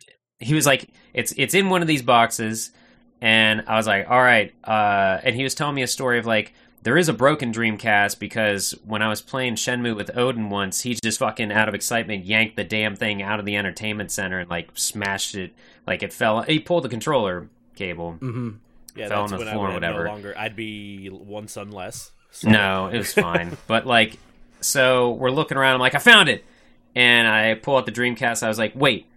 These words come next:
Speaker 1: what game did you say you and Odin played last?" He's like, "Shenmue."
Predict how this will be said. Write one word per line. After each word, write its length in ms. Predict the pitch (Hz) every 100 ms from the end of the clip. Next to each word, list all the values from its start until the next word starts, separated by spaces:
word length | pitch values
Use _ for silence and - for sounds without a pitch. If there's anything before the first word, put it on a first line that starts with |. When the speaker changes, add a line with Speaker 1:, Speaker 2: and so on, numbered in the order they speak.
| _ _ _ _
Speaker 1:
what 180 | 113 120
game 180 | 147 135
did 120 | 127
you 80 | 131
say 220 | - 135
you 160 | 131 131
and 80 |
Odin 260 | 127 131 135
played 260 | 151 143 139
last?" 460 | 147 151 - - -
He's 120 | 110
like, 120 | 117
"Shenmue." 540 | 110 151 135 139 98